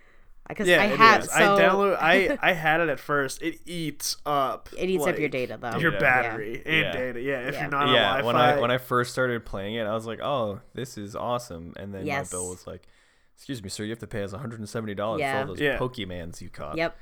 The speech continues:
Speaker 2: I also wasn't interested at first because it was just like, "All right, you just catch 'em, that's it." Like, there wasn't anything cool you could do. Like, you couldn't, they didn't, like, put, like, boss battles or something that you
Speaker 1: Yeah.
Speaker 2: could go walk
Speaker 1: Well,
Speaker 2: up
Speaker 1: now,
Speaker 2: the street
Speaker 1: now you
Speaker 2: and, like
Speaker 1: have the gyms, yeah.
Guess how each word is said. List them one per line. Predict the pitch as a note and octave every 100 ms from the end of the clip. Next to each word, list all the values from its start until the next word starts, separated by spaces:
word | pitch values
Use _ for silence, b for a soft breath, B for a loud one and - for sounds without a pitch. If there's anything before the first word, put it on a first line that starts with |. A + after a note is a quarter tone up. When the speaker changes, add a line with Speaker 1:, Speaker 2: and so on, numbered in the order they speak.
| -
Speaker 2:
I | F3 F#3+
also | A3 A#3
wasn't | A3 G3 F#3
interested | F3 E3+ F3+
at | D3
first | - D#3 D#3 D3+ -
because | C#3+ D3+ C3+
it |
was | C#3
just | C3+
like, | C#3+
"All | D#3+
right, | A#2+
you |
just | A#2+ -
catch | - C3 F#3
'em, | D#3
that's | B2 -
it." | D#3+ D3+
Like, | C3 C#3
there | D3+
wasn't | D#3+ D#3+
anything | D#3 C#3
cool | - E3 D#3+
you | B2
could | A#2+
do. | A#2+ A2+
Like, | C3 D3
you | D#3
couldn't, | E3 D#3 D3 D#3+
they |
didn't, | D#3+ D#3
like, | D#3 D3
put, | F3+ D3
like, | D3 C#3 -
boss | C#3+ C#3 C#3 C#3+
battles | - C#3 C#3+ C#3+
or | C#3+
something | D#3 D3 D#3 D3
that | C#3
you |
Speaker 1:
Yeah. | D3 C#3
Speaker 2:
could | D3+
go | D3+
walk | B2+ C3 C#3
Speaker 1:
Well, | A#3
Speaker 2:
up |
Speaker 1:
now, | B3 B3
Speaker 2:
the | A3+
street | D3
Speaker 1:
now | A#3
you | A#3
Speaker 2:
and, | B3
like |
Speaker 1:
have | A3 F#3+
the | F#3
gyms, | E3+ G3 G#3 F3+ E3 D#3
yeah. | E3 E3+ E3+ D#3